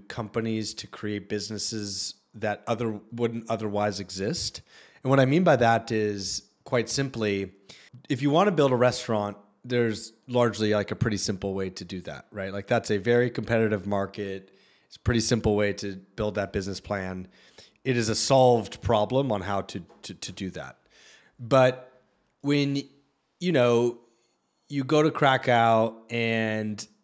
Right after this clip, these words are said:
see these physics grads who are tinkering with air quality monitoring, that's essentially in the Stone Age, right? Like,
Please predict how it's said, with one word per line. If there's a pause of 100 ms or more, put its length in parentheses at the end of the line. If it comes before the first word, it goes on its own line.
see
these
physics
grads (100)
who
are
tinkering (580)
with (160)
air
quality
monitoring, (460)
that's
essentially
in
the
Stone
Age,
right?
Like,